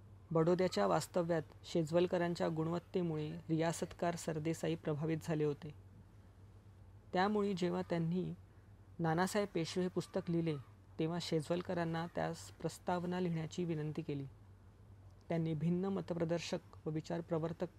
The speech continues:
अशी दीर्घ प्रस्तावना लिहिली. तेव्हापासून एक साक्षेपी इतिहासकार म्हणून शेजवलकरांचा नावलौकिक झाला. शिवकाल, पेशवेकाल या काळातील इतिहासाविषयी त्यांनी चिकित्सक लेखन केले. निजाम, पेशवे संबंध,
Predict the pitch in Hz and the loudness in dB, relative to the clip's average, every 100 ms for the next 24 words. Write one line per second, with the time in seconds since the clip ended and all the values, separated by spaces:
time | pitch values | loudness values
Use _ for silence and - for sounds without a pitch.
0 | - - 165 - 160 147 165 170 185 180 | -16 -10 -8 -4 -4 -2 -2 0 -2 -2
1 | 160 - 165 170 170 170 156 143 - - | -4 -2 -2 0 0 0 -2 -4 -12 -18
2 | - - - - - - - 185 180 214 | -20 -20 -20 -20 -20 -20 0 4 6 4
3 | 220 214 214 202 208 - 160 - - 190 | 2 2 4 4 0 2 0 0 -2 0
4 | 196 165 180 175 - 190 180 175 175 - | 0 2 2 0 0 0 2 0 0 0
5 | 156 160 165 160 151 151 170 170 151 156 | 0 2 0 0 -2 -2 -2 -2 -2 -2
6 | 151 175 170 170 139 - - - - - | -4 -4 -2 -2 -2 -6 -18 -20 -20 -20
7 | - - - - - - - 185 170 175 | -20 -20 -20 -20 -20 -12 0 4 4 4
8 | 160 151 - 165 - 175 170 156 151 156 | 4 2 0 -2 0 0 0 -2 -4 -8
9 | - - 170 175 180 180 175 - 180 - | -16 -4 0 4 4 4 0 -4 -4 -2
10 | 175 180 - 190 165 - 170 165 170 165 | -2 -2 -2 -2 -2 -2 -2 -2 -2 -2
11 | 175 175 175 - 196 175 160 170 165 165 | -4 -4 -6 -4 -4 0 -2 -2 -4 -2
12 | 151 143 - - - - - - - - | -4 -6 -12 -20 -20 -20 -20 -20 -20 -20
13 | - - - - - - - 170 165 180 | -20 -20 -20 -20 -20 -20 -8 -2 2 2
14 | 165 156 - 165 - 175 156 165 170 165 | 0 -2 -4 -4 0 0 0 0 2 2
15 | 160 | 2